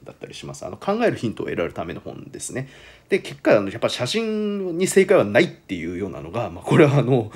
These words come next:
答えなんですけど、まあ、じゃあその過程の上で、哲学した上でいい写真とは何かとか、あの、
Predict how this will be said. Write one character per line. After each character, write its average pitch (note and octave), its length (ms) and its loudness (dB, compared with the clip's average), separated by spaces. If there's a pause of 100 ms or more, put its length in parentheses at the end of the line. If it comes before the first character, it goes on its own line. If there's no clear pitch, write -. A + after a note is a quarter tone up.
(140)
答 C#3 200 4
え F#2+ 40 0
な F#2+ 100 -6
ん E2 80 -10
で - 80 -12
す - 160 -10
け - 120 -10
ど、 C#3 260 0 (260)
ま E3+ 80 0
あ、 D3 180 -8
じ - 100 -8
ゃ - 0 -
あ - 20 -2
そ G3 140 -4
の B3 100 -4
過 A3+ 160 -10
程 B3+ 240 -2
の C4 160 -4
上 B3 120 -2
で、 C3+ 200 2
哲 D3 320 -6
学 G3+ 180 0
し - 140 -4
た E3+ 80 0
上 G#3 120 2
で G#3 60 0
い E3 160 0
い F3+ 60 -2
写 A2+ 120 -4
真 G#2+ 160 -8
と B2+ 80 -4
は G#2+ 80 0
何 G#2+ 240 -2
か D2 160 -8
と D2 80 -14
か、 - 220 -6
あ E2+ 80 -8
の、 E2 320 -10